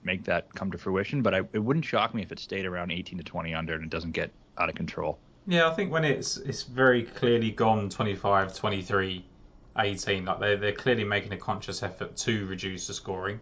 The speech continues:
Speaker 2: Um, when you look at the fact that, you know, yes, twenty-three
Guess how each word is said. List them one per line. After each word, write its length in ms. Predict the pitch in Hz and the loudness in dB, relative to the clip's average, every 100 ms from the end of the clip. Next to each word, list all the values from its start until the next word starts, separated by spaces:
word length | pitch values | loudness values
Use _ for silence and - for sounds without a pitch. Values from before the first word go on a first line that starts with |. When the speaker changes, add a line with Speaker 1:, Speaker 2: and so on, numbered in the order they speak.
| - | -2
Speaker 2:
Um, 560 | 120 104 98 101 98 95 | 2 6 6 4 0 -2
when 160 | 120 113 | -4 -2
you 120 | 104 | -2
look 200 | 107 - | -4 -4
at 80 | 104 | -8
the 60 | |
fact 500 | - 113 101 - - | -2 0 0 -4 -8
that, 320 | 110 101 98 - - - - - | 0 2 2 -4 -16 -20 -20 -8
you 80 | 107 | -4
know, 60 | 98 | 0
yes, 260 | 101 101 | 2 0
twenty-three 640 | - 104 98 90 104 101 | -4 -6 -6 -2 -2 -2